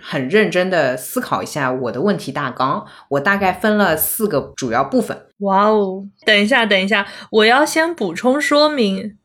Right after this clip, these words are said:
Speaker 2: 我昨天给悠悠的设定是，如果不用考虑社交礼仪，你可以想问任何问题的话，你最想问他什么？
Speaker 1: 我觉得这些问题倒也没有那么的过分哦。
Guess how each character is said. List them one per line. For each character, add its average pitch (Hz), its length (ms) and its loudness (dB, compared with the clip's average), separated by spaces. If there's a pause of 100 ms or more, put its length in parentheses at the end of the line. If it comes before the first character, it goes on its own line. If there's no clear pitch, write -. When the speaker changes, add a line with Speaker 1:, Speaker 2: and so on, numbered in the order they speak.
(120)
Speaker 2:
我 202 180 4
昨 190 180 0
天 285 180 2
给 226 180 2
悠 208 140 4
悠 233 140 8
的 226 140 4
设 226 260 2
定 208 240 0
是， 202 340 -2
如 240 200 -2
果 226 260 2
不 190 220 -4
用 294 260 4
考 175 380 0
虑 208 260 0
社 240 260 2
交 214 280 4
礼 220 120 2
仪， 156 480 -4 (140)
你 202 180 2
可 226 200 4
以 294 120 4
想 208 320 2
问 254 140 6
任 339 180 2
何 240 160 2
问 208 220 4
题 190 140 -4
的 170 100 -2
话， 175 240 0
你 180 160 -4
最 240 260 2
想 170 280 -2
问 175 180 0
他 165 220 -6
什 160 180 -8
么？ 147 280 -12
Speaker 1:
我 202 180 6
觉 208 100 2
得 381 160 4
这 466 80 4
些 381 80 6
问 381 220 6
题 202 580 -4
倒 359 220 4
也 143 180 2
没 135 160 0
有 302 160 2
那 302 160 2
么 160 160 2
的 127 140 -2
过 - 280 2
分 143 200 -4
哦。 - 300 -10